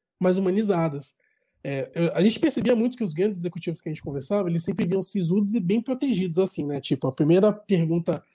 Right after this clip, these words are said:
mais capciosa, eu vou, já dou uma resposta ali. E nunca teve isso, a gente não trabalha com hard news. Então, assim, assim, o nosso interesse sempre foi dar palco às pessoas e mostrar o lado humano delas.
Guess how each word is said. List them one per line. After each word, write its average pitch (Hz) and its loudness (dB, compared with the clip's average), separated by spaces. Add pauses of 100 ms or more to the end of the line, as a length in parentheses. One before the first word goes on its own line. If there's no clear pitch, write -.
(160)
mais 160 -2
capciosa, 170 0 (240)
eu 185 -6
vou, 175 -6
já 185 -4
dou 180 -4
uma 208 -2
resposta 190 -4
ali. 196 -8 (240)
E 403 4
nunca 415 0
teve 370 -2
isso, 359 -2
a 180 -2
gente 208 -2
não 240 -2
trabalha 240 -2
com 208 -6
hard 175 -2
news. 135 -10 (340)
Então, 180 2
assim, 196 2
assim, 165 0
o 151 2
nosso 214 4
interesse 202 2
sempre 214 -6
foi 202 2
dar 202 0
palco 190 -2
às - -6
pessoas 185 0
e - 2
mostrar 208 0
o 214 2
lado 214 2
humano 233 0
delas. 135 -10